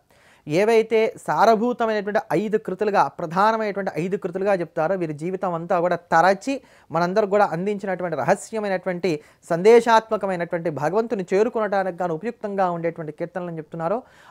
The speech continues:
అటువంటి ఘన త్యాగరాజ పంచరత్న కృతుల్లో మూడవ కృతి ఈ సాధించనే, అది ఆ సమయంలో అవతరించింది అని చెప్తారు. వీరు, వీరు పదమూడవ ఏట నుంచి అసలు కీర్తనలు ప్రారంభం చేశారని, "నమో నమో రాఘవ" అనేటువంటి కీర్తన వారు పదమూడవ ఏటనే రచించారట.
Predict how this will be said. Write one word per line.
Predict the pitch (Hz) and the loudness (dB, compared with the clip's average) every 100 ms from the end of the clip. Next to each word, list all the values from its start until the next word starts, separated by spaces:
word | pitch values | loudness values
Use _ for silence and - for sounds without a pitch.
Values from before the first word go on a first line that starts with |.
| - | -4
అటువంటి | 170 214 214 190 139 | -2 0 0 -2 -4
ఘన | 165 202 | -2 -2
త్యాగరాజ | 233 208 190 214 226 220 208 | -2 -2 0 2 4 6 4
పంచరత్న | 196 190 208 208 202 196 | 2 -2 -2 -2 -2 -4
కృతుల్లో | 165 190 185 240 247 208 147 175 _ - | -4 -4 0 0 2 4 2 0 _ -12
మూడవ | 156 190 262 254 | -6 0 2 2
కృతి | - - 196 220 165 190 _ | 0 -4 -2 0 0 -2 _
ఈ | 175 190 | -12 -10
సాధించనే, | - 165 165 180 170 131 143 131 - - | -6 -4 -2 -4 -6 -8 -8 -14 -16 -10
అది | 156 - | -8 -6
ఆ | 151 202 | -2 -4
సమయంలో | 196 202 240 240 - | -4 -8 -6 -6 -6
అవతరించింది | 147 226 214 196 185 175 135 | -6 -6 -8 -10 -12 -12 -12
అని | 139 165 | -12 -14
చెప్తారు. | 117 127 120 _ _ _ _ _ - | -16 -18 -20 _ _ _ _ _ -6
వీరు, | 269 | -2
వీరు | 254 240 | 2 0
పదమూడవ | - 156 208 269 294 285 | 0 2 2 6 8 8
ఏట | 262 | 8
నుంచి | 254 247 254 | 2 -4 -4
అసలు | 240 208 | -4 -4
కీర్తనలు | 214 202 220 | -4 -4 -4
ప్రారంభం | 208 190 185 190 180 | 0 0 0 -2 -4
చేశారని, | 151 151 123 113 - - | -4 -2 -4 -4 -10 -8
"నమో | 143 185 208 | -4 -2 0
నమో | 202 190 190 | 0 0 2
రాఘవ" | 175 170 170 175 | 6 6 4 2
అనేటువంటి | 175 165 170 160 160 | 2 0 -2 -4 -8
కీర్తన | 165 202 - 254 | -6 -8 -6 -4
వారు | 202 - | -2 0
పదమూడవ | 147 180 214 208 | -4 -6 -4 -2
ఏటనే | 185 180 | -4 -6
రచించారట. | 185 160 165 160 117 | -6 -6 -8 -8 -8